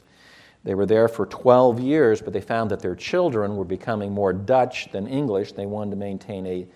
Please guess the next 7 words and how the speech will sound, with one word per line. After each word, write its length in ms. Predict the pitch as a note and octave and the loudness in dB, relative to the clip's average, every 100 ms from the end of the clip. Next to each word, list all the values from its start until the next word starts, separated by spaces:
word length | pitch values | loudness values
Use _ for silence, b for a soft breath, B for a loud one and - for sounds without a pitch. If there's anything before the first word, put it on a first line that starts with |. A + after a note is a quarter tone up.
| b b - | b b -6
English 400 | B2 A2 G#2 - | -4 0 -2 -2
heritage 460 | A2 G2+ G2 F#2+ | 0 0 -2 -6
as 120 | G2 G2+ | -6 -2
well 240 | G#2 G2 | 2 2
for 120 | - | 0
their 100 | F#2+ | -6
children. 640 | F#2 - D3 A#2+ F2+ D2 | -4 2 4 4 0 -10